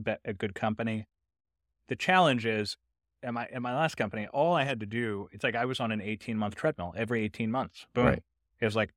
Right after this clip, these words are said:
Speaker 1: so I, every twelve or fifteen, I had to raise. So it was like I was fundraising based on whatever the company looked like then.
Speaker 2: Right.
Speaker 1: But if you find yourself able to do the ramen thing and you're young and you're listening to this and you're saying,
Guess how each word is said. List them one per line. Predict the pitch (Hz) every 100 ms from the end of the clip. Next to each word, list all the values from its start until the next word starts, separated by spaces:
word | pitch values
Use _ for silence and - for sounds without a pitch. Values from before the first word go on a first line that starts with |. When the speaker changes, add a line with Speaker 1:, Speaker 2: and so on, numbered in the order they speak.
| _
Speaker 1:
so | -
I, | 104
every | 101 110 107
twelve | - - 117 120 110
or | 104 104
fifteen, | - 110 - 143
I | 113
had | 98
to | 98
raise. | 98 135 95 - - _ _
So | - 135
it |
was | 151
like | 147 120
I | 139
was | 175 165
fundraising | - 143 139 135 151
based | 113 113 -
on | 104 98
whatever | 101 104 110 113
the | 117
company | 120 110 113
looked | 104 101
like | 98 92
then. | - 98 82 113 _ _ -
Speaker 2:
Right. | 73 - 107
Speaker 1:
But | 104 107 -
if | 160 -
you | 131
find | 107 - 147 233 247
yourself | 151 117 - 113 107
able | 110 107 110
to | - 107 104
do | 92 107
the | 104 101
ramen | 101 98 101 98
thing | - 101 101 101 101
and | 101
you're | 101
young | 98 101 107 110
and | 104
you're | 98
listening | 98 104 104 101
to | 98
this | 95 95 95 -
and |
you're | 98 98
saying, | - 104 104 98